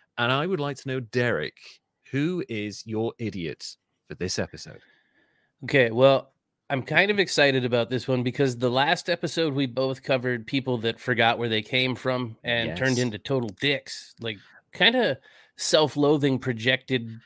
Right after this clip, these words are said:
Speaker 2: by them onto the world around them of them.
Speaker 1: Yeah,
Speaker 2: Right? You know?
Speaker 1: absolutely. Yeah, that was definitely the theme for <laughs> last episode, self-hatred.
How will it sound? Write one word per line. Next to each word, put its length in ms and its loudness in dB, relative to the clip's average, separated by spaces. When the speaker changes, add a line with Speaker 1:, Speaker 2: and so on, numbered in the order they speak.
Speaker 2:
by 260 2
them 280 -2
onto 220 -2
the 100 -2
world 360 0
around 420 -2
them 240 -4
of 200 -6
them. 320 -4
Speaker 1:
Yeah, 240 6
Speaker 2:
Right? 60 6
You 60 4
know? 40 6
Speaker 1:
absolutely. 680 2
Yeah, 340 0
that 140 0
was 180 -6
definitely 580 0
the 120 -6
theme 380 -2
for 160 -8
<laughs> 120 -8
last 240 -4
episode, 480 0
self-hatred. 880 0